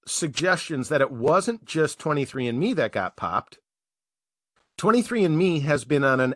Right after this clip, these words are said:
acquisition, um, spree in the past few years. They've been buying up ancillary or related technologies,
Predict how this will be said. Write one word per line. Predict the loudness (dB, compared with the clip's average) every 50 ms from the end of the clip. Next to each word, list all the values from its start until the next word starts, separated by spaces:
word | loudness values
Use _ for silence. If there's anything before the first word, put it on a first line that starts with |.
| -2 -2
acquisition, | -2 -2 -2 -2 -2 -2 -2 0 0 0 0 0 -2 -4 -4 -4 -4 -8 -10 -14 _ _ _ _ _ -2
um, | 0 2 2 2 2 0 -2 -2 -4 -6 -12 -14 _ _ _ _ _
spree | -10 -8 -8 -6 -2 0 0 0 0 -2 -6 -12 _ _
in | -2 0 0
the | -2
past | -2 0 0 0 0 -2 -4
few | -4 -4 -4 -2
years. | -4 -4 -6 -8 -10 -12 -14 -16 -20 -20 -18 _ 4
They've | 4 6 6
been | 6 4 4
buying | 4 4 6 6 6 6 4 2 2 2
up | 2 2 0 -2 -8 _ _ _ _ _ _ _ _ _ _ _ _ 2
ancillary | 4 4 4 2 2 2 2 2 4 4 4 4 2 2 0 0 0
or | 2 2 4 4
related | 4 4 4 4 4 4 4 2 2 -2 -4
technologies, | -4 -4 -4 -2 -2 -2 -2 0 0 0 -2 -2 -4 -6 -8 -8 -8 -8 -8 -10 -12